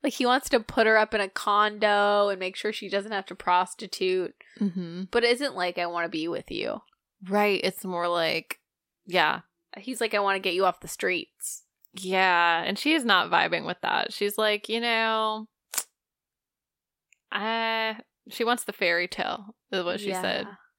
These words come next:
Speaker 1: Which I've definitely reposted that gif a couple times in my day on Tumblr. So I
Speaker 2: Mm.
Speaker 1: get it. I want the fairy tale, you know?
Speaker 2: Right.
Speaker 1: But,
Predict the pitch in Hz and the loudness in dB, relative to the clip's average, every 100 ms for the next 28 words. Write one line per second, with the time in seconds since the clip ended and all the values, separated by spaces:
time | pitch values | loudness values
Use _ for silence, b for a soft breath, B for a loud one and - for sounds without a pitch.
0 | _ _ _ _ _ _ 240 214 208 - | _ _ _ _ _ _ -16 -14 -12 -12
1 | - 233 - - _ _ - 196 196 _ | -10 -10 -12 -16 _ _ -2 -2 -2 _
2 | _ - 185 180 190 - 208 226 226 202 | _ -20 -18 -4 -4 -2 -4 -2 -2 -2
3 | 196 202 185 - 185 185 180 - 202 185 | -2 -2 -2 -4 -4 -2 -4 -4 0 2
4 | 170 - - - _ _ - - 208 214 | 0 -4 -20 -20 _ _ -14 -6 -4 -2
5 | 214 208 190 214 185 170 170 156 147 180 | -2 -2 -2 -4 -4 -4 -2 0 0 -2
6 | - _ - 180 175 - 208 196 139 151 | -8 _ -4 -4 -4 -4 -2 -2 -2 -2
7 | 180 - _ 214 214 208 202 190 175 - | -4 -12 _ 2 4 6 4 2 -2 -4
8 | - _ - 202 220 220 220 190 170 175 | -10 _ -6 -2 -2 -4 -2 0 0 0
9 | - - - _ - 190 220 277 _ - | -6 -10 -12 _ -10 -6 -6 -8 _ -14
10 | 202 202 190 190 - _ _ _ _ _ | -8 -6 -4 -8 -12 _ _ _ _ _
11 | _ _ _ - - - | _ _ _ -18 -16 -16